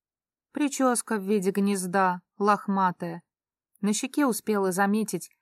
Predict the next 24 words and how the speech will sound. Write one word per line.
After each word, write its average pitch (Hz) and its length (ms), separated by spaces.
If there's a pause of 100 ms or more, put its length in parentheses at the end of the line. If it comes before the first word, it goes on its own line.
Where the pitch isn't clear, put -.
(360)
две 220 380 (380)
полосы 202 420
от 190 200
ручки 233 420
и 175 100
на 196 140
рубашке 208 520
пятна 190 400
неизвестные. 175 960 (1040)
Зато 185 380
в - 80
пиджаке 180 760 (300)
и 247 120
галстуке 175 840
в - 60
синий 170 360
горошек. 170 720 (1120)
Надо 269 280
будет 220 340
наведаться 214 560
к - 80
ним 175 160
в - 100
клуб 294 380